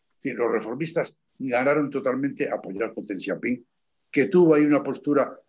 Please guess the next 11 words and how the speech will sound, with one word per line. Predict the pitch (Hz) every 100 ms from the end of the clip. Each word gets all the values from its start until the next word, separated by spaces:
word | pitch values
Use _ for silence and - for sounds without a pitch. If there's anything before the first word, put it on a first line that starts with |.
| -
ambivalente. | 120 123 110 92 82 - - _ _ -
Deng | 151
Xiaoping, | 160 165 - 107 - _ _ -
durante | 113 107 -
los | 104 -
conflictos | 143 143 156 160
de | 127
Tiananmen, | 135 131 117 135 -
estuvo | - - 151 147
sobrevolando | 127 110 104 113 139 143
China, | - 98 78